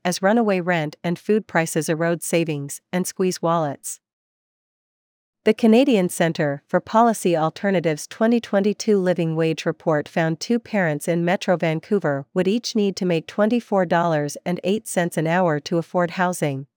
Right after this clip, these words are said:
food, child care, and other expenses for a family of four, up seventeen percent from twenty dollars and fifty-two cents in twenty twenty-one. The minimum wage in B C is fifteen dollars and sixty-five cents.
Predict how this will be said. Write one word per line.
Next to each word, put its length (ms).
food, 460
child 380
care, 480
and 160
other 240
expenses 840
for 160
a 60
family 420
of 80
four, 540
up 140
seventeen 560
percent 480
from 180
twenty 320
dollars 560
and 140
fifty-two 520
cents 520
in 100
twenty 300
twenty-one. 760
The 100
minimum 420
wage 400
in 140
B 160
C 480
is 160
fifteen 420
dollars 540
and 160
sixty-five 640
cents. 560